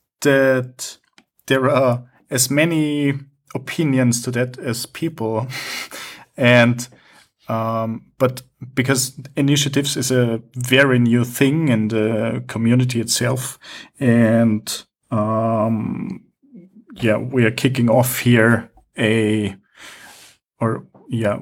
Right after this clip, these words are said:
we, we are the, the, the first, yeah,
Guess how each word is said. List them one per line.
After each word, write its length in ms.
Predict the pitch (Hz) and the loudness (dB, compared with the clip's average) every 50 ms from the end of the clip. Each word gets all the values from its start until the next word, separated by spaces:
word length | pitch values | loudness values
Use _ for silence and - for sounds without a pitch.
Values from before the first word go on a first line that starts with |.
| - 123 - | -10 -8 -4
we, 220 | 127 117 113 - | -2 -2 -2 -2
we 300 | - - - 113 117 113 | -6 -8 -6 -4 -4 -2
are 200 | 117 - - 113 | -2 -2 -2 -4
the, 420 | 107 113 - - 107 - 110 120 - - _ _ _ _ _ | -4 -4 -4 -4 -4 -4 -6 -6 -10 -16 _ _ _ _ _
the, 340 | - - 123 - - 123 123 - _ _ _ _ _ _ _ | -6 -6 -4 -4 -6 -8 -10 -14 _ _ _ _ _ _ _
the 100 | - - | -10 -10
first, 720 | 220 - - - - 135 131 127 120 123 - - - - - _ _ _ _ _ _ _ _ _ _ _ _ - 415 339 262 - - - - - - _ 262 | -8 -8 -4 0 2 2 4 4 2 0 -4 -8 -10 -14 -16 _ _ _ _ _ _ _ _ _ _ _ _ -20 -20 -18 -18 -16 -16 -18 -20 -20 -20 _ -10
yeah, 320 | 131 117 110 110 - 117 | -8 -8 -8 -8 -10 -12